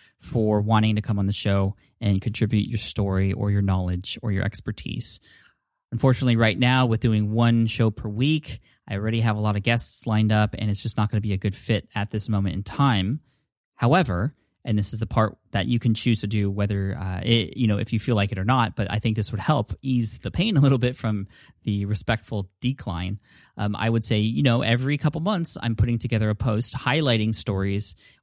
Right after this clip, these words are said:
or information coming from the tribe. And I would love to feature a story there if that's okay. So if you wanted to write out, um, a paragraph about what it is you do and how you got started, or,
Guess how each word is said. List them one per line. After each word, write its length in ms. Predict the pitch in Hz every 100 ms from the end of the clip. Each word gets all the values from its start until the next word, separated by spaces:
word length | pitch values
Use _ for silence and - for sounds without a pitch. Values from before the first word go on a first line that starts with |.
| -
or 240 | 104 101
information 600 | 123 113 123 110 107 -
coming 320 | - 123 117 110
from 500 | - 120 104 98 104 _ _ -
the 200 | 110 107
tribe. 540 | - 180 156 67 71 - - _ -
And 240 | 110 107
I 60 | 107
would 120 | 117
love 220 | 117 117 101
to 120 | 107
feature 300 | 107 101 98
a 40 |
story 300 | - 104 92
there 160 | 98 95
if 80 | 92
that's 260 | 92 -
okay. 340 | 87 - 98 101
So 180 | -
if 120 | 98 110
you 100 | 107
wanted 280 | 110 113
to 100 | 110
write 260 | 104 110 110
out, 280 | 110 107 - _ _ _ -
um, 240 | 92 95 -
a 60 |
paragraph 640 | - 127 127 110 98 92
about 420 | 110 104 95 95 101
what 160 | 107
it 80 | 101
is 260 | 101 101 -
you 140 | 98
do 280 | 95 113 110
and 80 | 104
how 120 | 107
you 140 | 98
got 120 | 95
started, 460 | 87 - 135 131 131
or, 400 | 123 104 98 104